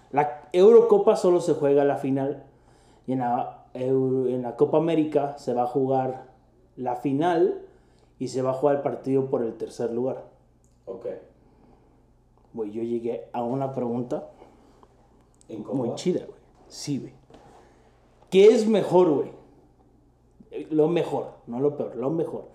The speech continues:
Speaker 1: ¿Qué es mejor? ¿Perder la final y quedar en segundo lugar? ¿O ganar el partido y quedar en tercer lugar?
Speaker 2: Ganar el partido y quedar en tercer lugar, güey.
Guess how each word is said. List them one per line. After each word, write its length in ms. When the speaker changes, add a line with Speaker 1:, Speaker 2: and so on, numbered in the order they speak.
Speaker 1:
¿Qué 100
es 120
mejor? 400
¿Perder 400
la 140
final 680
y 140
quedar 300
en 100
segundo 440
lugar? 600
¿O 140
ganar 340
el 140
partido 640
y 80
quedar 280
en 160
tercer 380
lugar? 320
Speaker 2:
Ganar 380
el 80
partido 420
y 40
quedar 280
en 80
tercer 280
lugar, 240
güey. 240